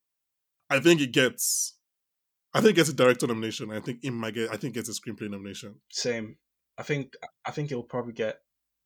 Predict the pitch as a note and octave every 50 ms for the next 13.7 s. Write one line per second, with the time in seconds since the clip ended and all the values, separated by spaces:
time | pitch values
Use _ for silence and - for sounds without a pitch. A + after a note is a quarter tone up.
0 | _ _ - A#2 G#2+ G#2+ G#2+ G#2 - - - - G#2+ G2+ G2+ G2+ G#2 - _ _
1 | _ _ _ _ _ _ _ _ _ _ _ _ _ _ _ _ _ _ _ _
2 | _ _ _ _ _ _ _ _ _ _ _ _ _ _ _ _ _ _ - -
3 | - - - B2 A2+ A2+ A2 - - G#2 G2+ G2 G2+ G2+ - _ _ _ _ _
4 | _ _ _ _ _ _ _ _ _ _ _ _ _ _ _ _ _ _ _ _
5 | _ _ - A#2 G#2+ - - - A2 G#2 _ _ - - G2+ G2 - - _ A#2+
6 | A2 G2 G2 F#2+ F#2+ G2 F#2+ F#2+ F#2+ F#2+ - - - _ _ _ - _ - A2+
7 | A2 A2 - - - _ _ _ _ _ _ _ _ _ _ _ _ _ _ _
8 | _ _ _ _ _ _ _ _ _ _ _ A#2 - - A#2+ A2+ - - A2+ A2
9 | - _ _ - - A2 - - - - - G#2+ G#2+ G#2 G#2 G#2 G2+ _ - -
10 | G#2+ G#2 - - - _ _ _ _ _ _ _ _ _ _ _ _ _ _ _
11 | _ C3 A#2+ A2 G#2+ G2+ G2 C3 C#3 D3 C3+ A2+ A#2+ B2 C3 B2 B2 - F3 D3
12 | C#3+ C#3+ C3+ - F3 E3 C#3+ C3 C3 A#2+ A2+ - _ _ _ _ _ _ - A#2+
13 | G#2+ B2+ C3 B2 A2 G#2 G2+ - - A#2+ A2 G2+ G2